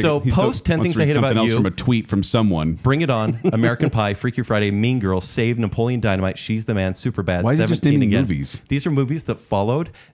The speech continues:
Speaker 1: This is a great genre, and Ten Things I Hate About You helped it stay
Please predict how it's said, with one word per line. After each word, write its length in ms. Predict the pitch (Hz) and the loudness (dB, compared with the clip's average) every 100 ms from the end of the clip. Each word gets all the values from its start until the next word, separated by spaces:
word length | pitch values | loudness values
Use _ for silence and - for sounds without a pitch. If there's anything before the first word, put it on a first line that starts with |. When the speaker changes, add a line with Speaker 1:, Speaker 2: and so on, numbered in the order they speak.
| - | -6
Speaker 1:
This 180 | 139 | -4
is 120 | 214 156 | -4 -6
a 40 | |
great 440 | 104 92 87 117 | -6 -2 0 0
genre, 480 | - 104 104 131 170 - _ _ - | 0 -2 0 -2 -4 -8 _ _ -2
and 340 | 113 101 95 - | 0 0 -2 -6
Ten 160 | - 110 | -4 -2
Things 180 | 131 127 | -2 -2
I 60 | |
Hate 100 | 113 | -2
About 180 | 117 110 | 0 0
You 220 | 101 113 110 | 0 -2 -4
helped 340 | _ - 104 - | _ -4 -4 -2
it 140 | 117 | -6
stay 460 | - - 87 85 | -8 -4 -2 -2